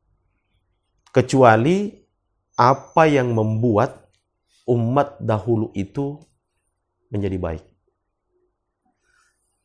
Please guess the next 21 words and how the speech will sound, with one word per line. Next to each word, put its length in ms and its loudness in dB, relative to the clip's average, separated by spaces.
Artinya 400 -4
penajamannya 640 -6
adalah 480 -10
apa 320 4
yang 240 4
dilalui 480 0
oleh 160 -2
umat 320 -6
terdahulu 480 -8
itu, 480 -10
itu 240 0
juga 240 6
harus 320 -2
dilalui 400 0
oleh 220 0
umat 240 -6
hari 320 -4
ini 160 -6
kalau 480 2
mau 480 0
umat 320 -4